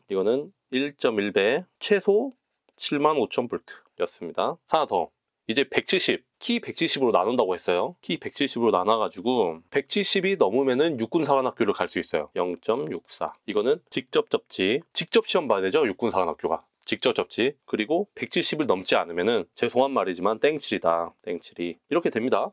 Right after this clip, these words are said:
백칠십 이하는 땡칠이. 백칠십 초과하면은 육군 사관학교에 간다. 그래서 여기까지가 저희가 전에 배웠던 내용이에요. 이렇게 스토리로 외워주세요. 자주 나옵니다. 분명히 자주 나와요. 그런 다음에 우리는 여기서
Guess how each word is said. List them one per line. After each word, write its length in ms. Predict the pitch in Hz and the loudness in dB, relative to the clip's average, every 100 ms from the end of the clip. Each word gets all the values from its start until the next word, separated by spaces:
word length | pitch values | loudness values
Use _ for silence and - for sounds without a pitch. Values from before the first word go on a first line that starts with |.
| _ | _
백칠십 440 | - 123 185 - 151 | -6 -2 -2 -2 -6
이하는 540 | 113 110 110 151 180 | 0 2 2 -2 -2
땡칠이. 540 | - 165 135 - 87 - | 0 0 0 -2 -4 -2
백칠십 500 | 120 156 - 127 - | -2 -2 -2 -4 -6
초과하면은 680 | 208 196 143 110 127 175 208 | 0 2 2 0 0 -2 -4
육군 240 | 117 139 135 | -6 -2 -2
사관학교에 420 | 104 104 - 147 | 0 -2 -2 -2
간다. 380 | 98 82 104 80 | -2 0 0 0
그래서 180 | 147 156 | 0 4
여기까지가 600 | 123 - - 185 151 147 | 2 2 2 2 2 0
저희가 420 | - 110 110 98 - | 0 -2 0 -2 0
전에 260 | - 175 | 2 2
배웠던 320 | 185 113 120 107 | 2 0 0 0
내용이에요. 560 | 90 104 90 80 78 _ | 0 2 0 -2 -6 _
이렇게 260 | 135 175 - | -2 2 2
스토리로 720 | - - 269 233 165 120 85 _ _ | -2 -2 0 2 2 0 -4 _ _
외워주세요. 560 | 101 151 143 98 90 73 _ _ _ - | 2 4 2 0 -2 -2 _ _ _ -2
자주 280 | - 170 | 0 4
나옵니다. 480 | 180 120 90 87 127 - _ | 2 2 2 0 0 -6 _
분명히 400 | - 190 233 185 | -4 -2 0 0
자주 220 | - 104 | -2 -2
나와요. 400 | 101 85 82 123 _ _ | 0 0 -2 -4 _ _
그런 240 | 127 156 | -2 0
다음에 220 | 135 127 143 | 2 2 0
우리는 480 | 98 107 143 90 - | 0 0 0 -2 -2
여기서 380 | - 123 117 87 | 2 2 0 -4